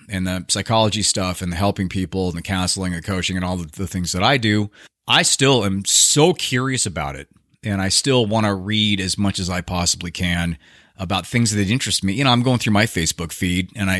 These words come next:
and the stuff I come up with, uh, like, you know, with Big Think or with Upworthy, uh, or with Goalcast, and I'm, I'm kinda zipping through that stuff, or even going on to Mashable and looking at different things and, and seeing these new studies that come out.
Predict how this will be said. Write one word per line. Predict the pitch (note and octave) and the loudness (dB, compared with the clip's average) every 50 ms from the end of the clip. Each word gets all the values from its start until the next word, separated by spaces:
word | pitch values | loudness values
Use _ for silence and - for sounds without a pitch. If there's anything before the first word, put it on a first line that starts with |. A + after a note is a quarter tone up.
| - - | -2 -2
and | F#2+ F#2 F#2 F#2 | -2 -2 -2 -2
the | F#2+ F#2 | 0 -2
stuff | - - A2 F2+ G2 | 0 0 0 0 0
I | G2 G#2 | 0 -2
come | - - G#2 F#2+ | 0 2 2 2
up | F#2 F2 E2+ | 2 0 0
with, | F#2+ F#2 E2+ | -2 -2 -2
uh, | F#2 D#2 F2 | -2 -4 -6
like, | F2 F2+ F#2+ E2 | -8 -8 -8 -8
you | - G2 | -6 -6
know, | F2 E2+ | -6 -4
with | D#2+ F2 E2 D#2+ | -4 -6 -6 -2
Big | - A2 A2 G#2 - | 2 4 4 4 2
Think | - - G#2 G2+ G2+ F#2+ - | 0 2 4 4 4 2 0
or | G2 F2+ F2+ E2+ | -2 -4 -4 -4
with | D#2+ F2 E2 | -4 -4 -2
Upworthy, | - A#2 A2+ - A2 G#2+ G#2 G2+ F#2+ E2+ G#2 G2 G2 F#2 - - - - - - - - _ _ - | 0 0 0 0 0 -2 0 0 2 2 2 2 2 0 -2 -8 -20 -20 -20 -20 -20 -20 _ _ -10
uh, | G#2 G2 F#2 F#2+ F#2+ G#2+ | -8 -6 -6 -6 -6 -4
or | G#2 G2+ G2 F#2+ F#2+ F#2+ F#2 - | -4 -2 -2 -2 -2 -2 -4 -6
with | G2 F#2+ G2+ F2 F2+ | -4 -6 -6 -4 0
Goalcast, | - B2+ B2+ C3 B2 - A#2 A2+ A2 A2 A2 G#2+ G#2 - - | 4 4 6 6 4 2 0 0 2 2 2 2 0 0 -2
and | G#2+ G#2 | -2 -4
I'm, | G2+ F#2+ - | -4 -4 -6
I'm | G#2+ G#2 G2 | -6 -6 -4
kinda | - A#2 A2 G#2 G2+ | -4 -4 -2 -2 0
zipping | G2 F#2+ F#2+ A2+ - - A2 | 0 0 -2 -2 -2 -4 -6
through | G2 - A2 G2+ | -6 -4 -4 -4
that | G2 G#2 G#2 G2+ | -2 -2 -2 0
stuff, | - - - G2+ F#2+ F#2+ - - _ - - - - | -2 0 0 0 -2 -2 -4 -8 _ -20 -20 -10 -2
or | B2+ D3 | 2 4
even | D#3+ E3 D#3 C#3+ | 4 6 4 4
going | A#2+ C3 B2+ C3 C3 B2 | 2 2 2 2 2 2
on | B2 B2 B2 B2 A#2 | 2 2 2 2 0
to | - - A2+ A2 G#2 F#2+ | 0 0 2 2 2 0
Mashable | G2 G#2+ A2 A2+ A2+ - - G#2 G#2+ G#2+ G#2 G2+ | 0 2 2 2 2 2 0 0 0 0 0 0
and | G2 G2+ | 0 0
looking | G2 G#2 - - G#2+ G2+ | -2 -2 -2 -2 -2 -2
at | F#2+ F2 D#2+ | -2 -2 -2
different | G#2 G2 - G#2 F#2 - | -4 -4 -4 -4 -4 -4
things | - G2+ G2+ G2+ G2+ G2+ - | -2 -2 0 0 0 0 -2
and, | G2+ F#2+ F#2 F2 - | -2 -4 -6 -8 -8
and | G2 F#2 F#2 F#2 E2+ | -10 -8 -8 -4 0
seeing | - - - A2+ A2+ A2+ A2+ A2 G#2+ | 2 4 4 4 2 2 0 0 0
these | G2+ G2 F#2+ F2+ - - | 0 0 0 -2 -2 -2
new | G#2+ G#2 G#2 | -2 0 0
studies | - - - B2 A#2+ A#2+ A#2+ G2+ F2 | -2 0 0 0 0 0 0 -2 -4
that | F#2 E2+ | -6 -6
come | - G#2 F#2+ | -4 -2 -2
out. | F#2+ F#2 F2+ - | 0 -2 -2 -4